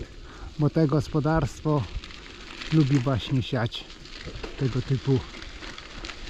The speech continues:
zboże. Potężne areały. <clears throat> Areały oczywiście,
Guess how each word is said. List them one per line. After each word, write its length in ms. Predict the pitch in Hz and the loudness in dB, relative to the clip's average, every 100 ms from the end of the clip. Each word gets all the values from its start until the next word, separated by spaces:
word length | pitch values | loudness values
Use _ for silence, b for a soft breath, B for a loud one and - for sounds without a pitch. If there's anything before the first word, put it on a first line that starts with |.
| 131 | 0
zboże. 580 | 123 139 196 165 120 120 - - - - - - - - - - - - - - - - - - | 2 4 6 6 2 -2 -6 -10 -10 -10 -10 -10 -10 -10 -8 -8 -6 -6 -6 -8 -8 -8 -6 -2
Potężne 600 | 165 185 175 139 135 160 | 2 4 6 6 6 4
areały. 680 | 151 147 160 202 185 175 165 - - - - - - - - - - - - - - | 2 2 4 4 6 6 4 0 -6 -6 -6 -6 -8 -8 -8 -8 -8 -10 -10 2 6
<clears throat> 720 | 196 131 - 233 170 156 175 | 8 6 6 8 8 4 -2
Areały 420 | 185 180 196 202 | 0 2 2 2
oczywiście, 680 | 160 190 202 - - 185 | 0 2 2 2 2 4